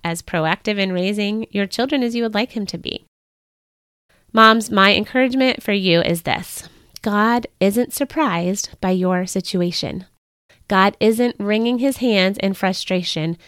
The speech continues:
and wondering what happened or what to do. He sees you and he sees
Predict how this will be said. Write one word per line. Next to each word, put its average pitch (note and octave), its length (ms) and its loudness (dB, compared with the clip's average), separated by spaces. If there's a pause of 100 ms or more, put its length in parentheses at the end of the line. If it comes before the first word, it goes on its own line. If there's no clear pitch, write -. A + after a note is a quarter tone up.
and F#3 180 0
wondering E3+ 540 0 (120)
what E3 180 -2
happened D#3 360 -4
or D#3+ 120 -2
what D3+ 180 -4
to - 100 -8
do. C3+ 240 -6 (200)
He C4 140 -2
sees B3+ 500 -2
you E3 340 0
and G3 160 -4
he A3 240 0
sees F3+ 500 -2